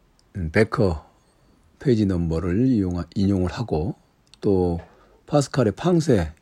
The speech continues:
이런 거 얘기할 때는 문단 번호가 있죠. 섹션 번호. 그렇게 하듯이 비코의 책을 인용할 때도 이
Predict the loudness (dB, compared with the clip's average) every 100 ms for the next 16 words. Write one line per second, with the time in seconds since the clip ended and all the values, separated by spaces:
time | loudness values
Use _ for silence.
0 | -8 -6 -2 0 2 2 0 -2 -4 -2
1 | 0 -2 -4 _ -20 _ _ _ _ _
2 | _ _ _ _ -2 2 4 6 6 4
3 | 2 0 -2 -2 -2 -2 -2 -4 -2 0
4 | 0 -2 -4 -4 -6 -6 -10 -8 -8 -2
5 | -2 -2 -6 _ _ -6 -6 2 6 6
6 | 4 0 2 2 2 0 -2 0 0 2
7 | 0 -4 _ _ _ -20 -20 _ _ _
8 | _ _ _ -20 _ _ _ _ _ _
9 | _ -12 -10